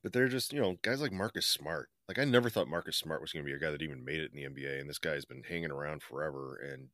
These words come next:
is getting better, actually, with each year. He couldn't shoot for shit when he first joined the N B A. You know, now he's even putting that part of his game together. So, and obviously he was always a good defensive player. But, I mean, that's just, you know, you have guys like Al Horford and, and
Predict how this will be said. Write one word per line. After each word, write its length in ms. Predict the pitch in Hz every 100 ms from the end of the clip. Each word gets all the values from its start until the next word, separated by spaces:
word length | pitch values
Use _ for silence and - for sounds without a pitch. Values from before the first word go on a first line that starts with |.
| _
is 160 | 80 67
getting 280 | 85 87 78
better, 400 | 71 85 76 69
actually, 400 | 69 - 71 69
with 200 | 67 71
each 180 | 67 76
year. 200 | 69 64 -
He 100 | 101
couldn't 260 | - 76 -
shoot 260 | - 101 - _ _
for 160 | - -
shit 400 | - - 110 73
when 120 | 73 69
he 60 |
first 320 | 67 95 85 - _ _
joined 280 | - 71 65
the 100 | 95
N 80 | 87
B 100 | 73
A. 100 | 73 - -
You 140 | 90
know, 160 | 76 80
now 240 | 87 92
he's 160 | 85 90
even 340 | 80 78 73 -
putting 200 | 90 80
that 220 | 90 -
part 140 | 85 69
of 60 |
his 120 | 71
game 260 | - 69 64
together. 320 | 64 64 60 -
So, 420 | - 85 82 80
and 180 | 80 -
obviously 400 | 90 82 80 71
he 60 |
was 120 | 80
always 220 | 92 92 69
a 120 | 67 _ 92
good 100 | 69
defensive 500 | - 85 85 - -
player. 300 | 53 53 -
But, 120 | 110
I 60 | 120
mean, 120 | 131
that's 140 | 139 -
just, 160 | 151
you 60 | 175
know, 180 | 107 120
you 140 | 123
have 120 | 127 -
guys 260 | 127 123
like 120 | 117
Al 180 | 107 117
Horford 680 | 107 113 117 - 120 120 104
and, 200 | 80 85
and 280 | 95 92 87